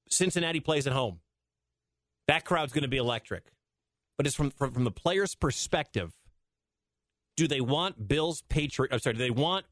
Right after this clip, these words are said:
Bills Bengals at some point back on that field in Cincinnati? Do they even wanna have a chance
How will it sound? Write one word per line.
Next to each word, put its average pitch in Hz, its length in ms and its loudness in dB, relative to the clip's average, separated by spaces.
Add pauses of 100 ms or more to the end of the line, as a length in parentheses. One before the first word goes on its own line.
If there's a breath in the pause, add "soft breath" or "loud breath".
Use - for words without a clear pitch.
(100)
Bills 151 380 2
Bengals 120 520 0
at 101 140 -2
some 170 380 0
point 107 420 0 (720)
back 120 460 0
on 151 140 2
that 143 180 -2
field 135 260 0
in 113 120 0
Cincinnati? 104 580 -2
Do 139 100 0
they 151 120 0
even 202 340 0
wanna 160 200 0
have 135 200 0
a 107 40 -2
chance - 680 0